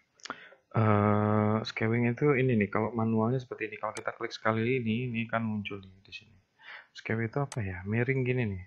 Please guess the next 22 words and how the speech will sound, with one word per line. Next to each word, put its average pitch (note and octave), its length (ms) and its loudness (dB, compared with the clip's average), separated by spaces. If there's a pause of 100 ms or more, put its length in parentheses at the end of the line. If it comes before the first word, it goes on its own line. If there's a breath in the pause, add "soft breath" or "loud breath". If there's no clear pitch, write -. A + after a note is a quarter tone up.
Nah, F#2+ 480 -18 (1700 loud breath)
tapi D3 240 0
kita D3 160 2
juga A#2 240 4
bisa A#2 320 -4
nih A#2+ 160 0
masukin A2 560 0
kalau G#2+ 160 2
misalnya B2 320 0
pengen C3+ 400 2
rata C3+ 480 2
ya, G#2 320 -4
pengen A#2 240 -2
terukur, A2+ 800 2
ya A2+ 160 -8
ini C3 160 -4
bisa A2 480 -2 (480 soft breath)
kita B2+ 160 2
masukin B2 320 0
sepuluh A2+ 400 4
aja A#2+ 320 0
misalkan. B2+ 720 -4